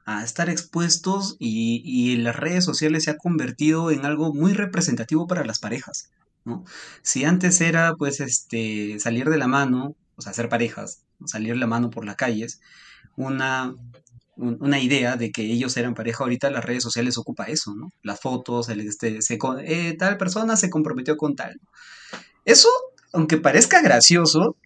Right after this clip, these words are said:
tiene <laughs> un peso en una relación de pareja muy importante,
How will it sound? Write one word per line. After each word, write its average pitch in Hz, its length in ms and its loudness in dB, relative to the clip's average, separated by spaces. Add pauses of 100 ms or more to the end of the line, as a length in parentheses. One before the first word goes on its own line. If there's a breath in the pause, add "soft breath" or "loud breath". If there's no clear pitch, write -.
tiene 185 260 8
<laughs> - 120 8
un 247 240 10
peso 156 640 6 (100)
en 117 340 2
una 180 160 6
relación 139 380 2
de 175 80 2
pareja 127 480 0 (420 soft breath)
muy 208 120 2
importante, 233 640 0